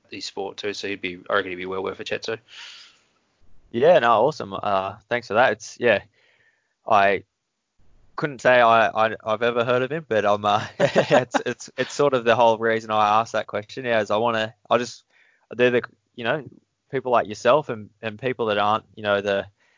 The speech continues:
Speaker 2: I think we've all heard the same stories from the same, uh, the mainstream people. I'm trying to get the, the word out of, of everyone from all around the
Speaker 1: Oh,
Speaker 2: country, so.
Speaker 1: absolutely, yeah. All the, the, the, uh, smaller teams and this, all that stuff, you know. I mean, I could have said, "Hey, go speak to Andrew Wyatt from,"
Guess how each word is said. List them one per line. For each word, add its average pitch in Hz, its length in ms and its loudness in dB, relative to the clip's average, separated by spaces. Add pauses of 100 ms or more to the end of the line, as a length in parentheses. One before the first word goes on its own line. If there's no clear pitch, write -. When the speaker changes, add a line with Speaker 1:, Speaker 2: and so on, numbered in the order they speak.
(540)
Speaker 2:
I 107 140 2
think 117 180 -8
we've 107 140 -4
all 101 140 2
heard 104 200 0
the 101 80 -6
same 98 240 -2
stories 104 400 -2
from 101 160 -10
the 95 100 -10
same, 95 360 -4 (360)
uh, 92 300 0 (320)
the 110 80 -4
mainstream 110 580 -2
people. 113 340 -2
I'm 113 140 0
trying 113 220 0
to 104 80 -6
get 101 200 -2
the, 95 240 -2 (140)
the 107 80 -4
word 104 220 2
out 101 180 4
of, 95 260 -12
of 107 120 -2
everyone 113 420 2
from 110 160 -10
all 110 160 0
around 107 200 0
the 120 60 4
Speaker 1:
Oh, 104 40 4
Speaker 2:
country, 113 400 -6
so. - 40 -10
Speaker 1:
absolutely, 110 440 0
yeah. 107 160 -6
All 123 180 -4
the, 110 160 -2
the, 110 340 -4
the, 110 180 -4
uh, 110 100 -4
smaller 110 400 -6
teams 110 340 -8
and 110 80 -16
this, 104 140 -14
all 120 160 -6
that 107 100 -4
stuff, 117 260 -6
you 113 100 -4
know. 110 80 -6
I 117 140 -10
mean, 113 100 0
I 110 60 2
could - 120 -4
have 113 100 -4
said, 110 160 -2
"Hey, 110 200 -2
go 107 160 -6
speak 120 220 -10
to 107 140 -4
Andrew 104 220 -8
Wyatt 113 420 -2
from," 107 300 -8